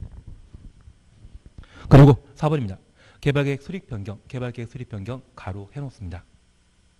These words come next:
대의원회가 총회 권한을 대행할 수 없고 총회 의결 거쳐야 된다. 맞죠? 나는 정환, 아, 게임에, 정환 게임에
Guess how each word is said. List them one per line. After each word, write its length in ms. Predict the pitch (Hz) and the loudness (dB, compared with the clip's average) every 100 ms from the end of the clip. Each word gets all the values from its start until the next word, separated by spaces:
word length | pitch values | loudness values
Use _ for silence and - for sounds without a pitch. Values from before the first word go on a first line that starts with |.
| _ _ _ _ - - - - - | _ _ _ _ -20 -20 -20 -20 4
대의원회가 540 | 131 131 117 110 120 - | 4 6 2 -2 -4 -8
총회 280 | - 120 117 | -8 -6 -6
권한을 460 | 117 107 104 117 | -8 -8 -6 -8
대행할 460 | 123 104 98 98 95 | -10 -10 -8 -8 -10
수 280 | - 117 120 - | -10 -12 -10 -10
없고 360 | - - 92 - _ _ | -8 -8 -10 -14 _ _
총회 340 | - 120 113 107 - | -14 -8 -8 -8 -10
의결 280 | 98 98 104 | -10 -10 -16
거쳐야 300 | 101 - 90 | -20 -18 -20
된다. 200 | 80 85 _ _ - - - | -20 -20 _ _ -20 -20 -18
맞죠? 320 | 78 - - - _ _ _ - - - | -18 -16 -18 -20 _ _ _ -20 -20 4
나는 280 | 120 117 117 - - | 6 6 4 -12 -20
정환, 800 | - 117 110 113 - - 110 101 - - | -6 -4 -4 -10 -20 -10 -8 -8 -12 -14
아, 180 | - 156 _ _ _ | -12 -14 _ _ _
게임에, 360 | 143 117 92 - - _ _ - | -2 0 -2 -8 -20 _ _ -4
정환 300 | - 123 127 | 0 0 0
게임에 300 | 147 117 | -4 -4